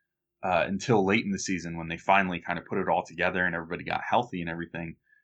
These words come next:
Whereas this team, I would say, like, re-, reasonably, like, a fifty win season and a three seed in an Eastern Conference Finals appearance is about as much as you could ask out of any team. Um, and so the,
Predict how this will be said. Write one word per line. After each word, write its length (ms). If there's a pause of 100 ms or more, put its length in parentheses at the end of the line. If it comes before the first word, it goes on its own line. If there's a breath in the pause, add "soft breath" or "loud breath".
Whereas 220
this 140
team, 180
I 100
would 120
say, 160
like, 320 (640)
re-, 220
reasonably, 500
like, 180
a 60
fifty 320
win 340 (120)
season 480
and 120
a 60
three 260
seed 280
in 120
an 100
Eastern 220
Conference 360
Finals 640
appearance 400
is 120
about 280
as 100
much 180
as 40
you 80
could 100
ask 400
out 120
of 60
any 160
team. 320 (640)
Um, 440 (720)
and 460
so 180
the, 160